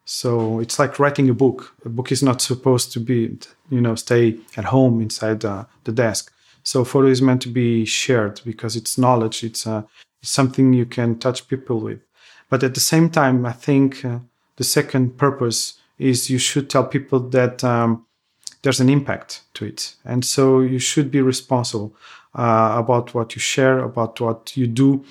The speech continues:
because, um, we never know when you share a photo what will, it will trigger in other people, and they must go there. If they visit, for example, these fishermen, try to s-,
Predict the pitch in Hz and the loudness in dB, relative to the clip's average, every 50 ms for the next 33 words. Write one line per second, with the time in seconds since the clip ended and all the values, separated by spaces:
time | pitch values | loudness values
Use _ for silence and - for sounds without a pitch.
0 | - _ - 143 143 135 - 143 139 135 - - _ _ _ _ _ _ _ _ | -20 _ -6 -6 -4 0 2 2 2 2 -2 -6 _ _ _ _ _ _ _ _
1 | _ _ _ _ - - 139 135 131 127 127 127 123 123 123 _ _ _ _ _ | _ _ _ _ -6 -2 0 2 2 2 2 0 -2 -4 -10 _ _ _ _ _
2 | _ _ _ _ _ - _ _ _ _ _ - 139 135 143 151 139 147 143 135 | _ _ _ _ _ -20 _ _ _ _ _ 0 2 4 4 4 2 4 4 4
3 | 139 139 135 131 123 120 117 120 120 123 120 120 120 117 117 117 - - - - | 4 4 4 4 2 0 -2 -4 -4 -2 -2 -2 -4 -6 -8 -10 -8 -6 -2 0
4 | 139 131 127 127 - 135 127 123 117 113 113 117 120 117 - - - 120 _ 113 | 2 2 2 0 2 2 2 2 2 0 0 -2 -2 -4 -4 -12 -20 -20 _ -12
5 | 127 135 127 120 120 123 - - 147 135 123 - - 131 123 117 120 - - - | -6 -4 -4 -4 -4 -8 -14 -12 -12 -12 -10 -10 -4 -4 -4 -4 -4 -4 0 2
6 | 151 147 131 127 120 117 113 113 117 113 120 123 123 123 120 - 127 123 - 113 | 2 4 4 2 0 0 -2 -4 -4 -2 -2 -2 -2 -2 -4 -4 -6 -6 -6 -6
7 | 107 104 - _ _ - - - - 131 131 127 127 135 135 131 135 135 131 - | -8 -8 -10 _ _ -20 -14 -4 0 0 0 2 2 4 4 4 4 4 2 -2
8 | - - 135 143 143 139 127 131 127 120 117 117 - _ _ _ _ _ _ _ | -4 0 2 4 4 4 4 4 2 2 0 -2 -6 _ _ _ _ _ _ _
9 | _ _ _ _ - 147 - - 156 147 131 175 175 165 156 - - - 147 127 | _ _ _ _ -8 -6 -2 0 2 4 4 2 2 2 -2 -6 -2 -2 0 0
10 | 131 139 143 135 135 127 127 120 - - - - - - 143 - - 135 123 120 | 0 -2 -2 -2 -2 -4 -6 -8 -8 -10 -12 -10 -6 -4 -4 0 0 0 0 0
11 | 117 117 - 156 156 160 143 131 - | 0 0 0 0 0 0 -2 -6 -6